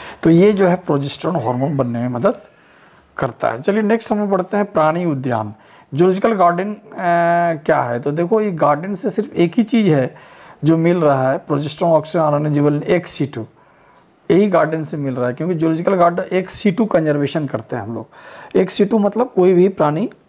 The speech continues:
जिसका ज-, खतरे के निशान से ज़्यादा चला गया हो हंटिंग के कारण, जिसकी जनसंख्या घट रही हो किसी भी कारण से, उसको वहाँ से उठा के ला के प्राणी उद्यान में, अ,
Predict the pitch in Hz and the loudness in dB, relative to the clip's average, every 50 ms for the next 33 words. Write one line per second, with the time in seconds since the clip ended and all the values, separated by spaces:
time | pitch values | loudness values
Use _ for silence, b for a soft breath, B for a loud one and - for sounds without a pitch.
0 | B B B B B B B B B B - 156 147 - - 175 165 156 151 156 | B B B B B B B B B B -2 -2 -2 0 0 0 0 0 -2 -6
1 | - - 156 147 - 170 185 - 175 165 151 - 160 156 160 - - 175 165 151 | -6 -6 -6 -4 -2 -2 0 0 0 0 0 0 0 0 0 0 0 0 -2 -2
2 | 147 180 151 139 143 135 139 151 147 - 151 139 139 139 139 139 135 131 120 139 | -4 -4 -2 0 2 2 2 0 0 -2 -2 0 0 2 2 2 0 0 0 -2
3 | - - - - - 139 139 135 131 143 147 151 139 135 131 - 127 127 127 156 | -4 -6 -6 -6 -4 -2 -2 0 -2 -2 -2 -2 -4 -2 0 0 0 0 0 -2
4 | 156 143 127 - - 139 139 135 123 - - 131 127 147 139 135 123 - 131 127 | -4 -6 -6 -6 -4 -4 -2 -2 -2 -2 -2 0 0 0 -2 -2 -2 -4 -4 -4
5 | - 127 123 120 117 123 - - - 117 - - 135 123 117 - 117 113 120 117 | -2 -2 -2 0 0 -2 -2 -2 -2 -2 2 2 2 2 2 2 0 0 -2 -4
6 | - - - - B B B B B B B - 143 123 - - 175 156 151 156 | -6 -6 -8 -10 B B B B B B B -2 -2 0 2 2 2 4 4 2
7 | 156 147 170 139 - - 135 143 143 - 160 160 147 139 139 - - - 139 131 | 2 2 0 -2 0 0 0 0 0 -2 0 0 0 0 0 -2 -2 0 -2 -2
8 | 131 135 139 135 127 135 127 127 131 135 139 - | 0 -2 -4 -4 -2 -2 -2 -2 -4 -4 -6 -8